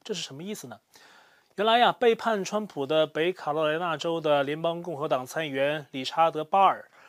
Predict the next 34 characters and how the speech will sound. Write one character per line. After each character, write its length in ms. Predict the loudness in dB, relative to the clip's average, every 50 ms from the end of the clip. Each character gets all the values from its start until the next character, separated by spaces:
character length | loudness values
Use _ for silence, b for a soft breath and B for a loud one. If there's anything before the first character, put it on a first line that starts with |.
| b b b
他 120 | -2 2
的 80 | 2 2
席 180 | 0 0 -2 0
位 180 | 2 4 4
呢 120 | 2 2 0
要 140 | 0 0 0
在 160 | 2 0 0
二 240 | 6 8 8 8 8
零 200 | 6 -2 -6 -6
二 140 | -4 -2
二 100 | -2 -2
年 180 | -4 -6 -10 -10
重 240 | -10 -10 -10 -10 -8
选。 200 | -8 -10 -12 _ _ _ b b b b b b b
他 120 | -8 -6
正 220 | -4 -2 -2 0
因 140 | 0 0 4
为 200 | 4 4 4 4
给 180 | 0 -2 -4 -4
川 200 | -4 -6 -8 -6
普 100 | -4 -6
背 180 | -4 -2 -4 -2
后 180 | 0 -2 -2
捅 200 | -2 -6 -14 -6
刀 180 | 2 4 4 4
啊， 200 | 4 0 -6 -8
在 200 | -6 -8 -8 -8
家 240 | -6 -4 -4 -4 -4
乡 220 | -4 -6 -6 -4
州 160 | -4 -4 -4 -4
遭 220 | -4 -6 -6 -4
遇 80 | -4 -6
麻 240 | -10 -10 -12 -8 -4
烦， 180 | -4 -4 -4